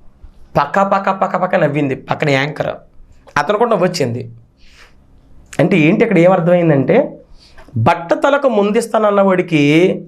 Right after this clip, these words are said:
ఆ మందు ఆడికి ఉపయోగపడదా? ముందు ఆడికి ఉపయోగపడాలి కదా. ఆడికి ఉపయోగపడకుండా ఎదురుగా ఉపయోగపడతాం ఏంటి అసలు? మీకు అర్థమైందండి? అందుకే చెప్తున్నాను, అనుభవించి చెప్పాలి మాటలు.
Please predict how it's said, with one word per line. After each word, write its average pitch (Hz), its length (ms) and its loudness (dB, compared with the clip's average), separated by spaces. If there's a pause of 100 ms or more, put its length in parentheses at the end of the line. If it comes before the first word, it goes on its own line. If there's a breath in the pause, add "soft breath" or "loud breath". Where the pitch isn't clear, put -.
ఆ 143 100 2
మందు 156 340 0
ఆడికి 190 220 0
ఉపయోగపడదా? 165 640 -2 (1300 loud breath)
ముందు 135 280 6
ఆడికి 220 160 2
ఉపయోగపడాలి 220 480 0
కదా. 160 560 0 (160)
ఆడికి 202 380 2
ఉపయోగపడకుండా 269 720 2
ఎదురుగా 233 340 0
ఉపయోగపడతాం 240 460 0
ఏంటి 226 140 2
అసలు? 208 600 -2 (760)
మీకు 139 140 2
అర్థమైందండి? 180 760 0
అందుకే 135 320 0
చెప్తున్నాను, 135 800 0 (400 loud breath)
అనుభవించి 175 840 2
చెప్పాలి 170 360 -2
మాటలు. 127 400 -6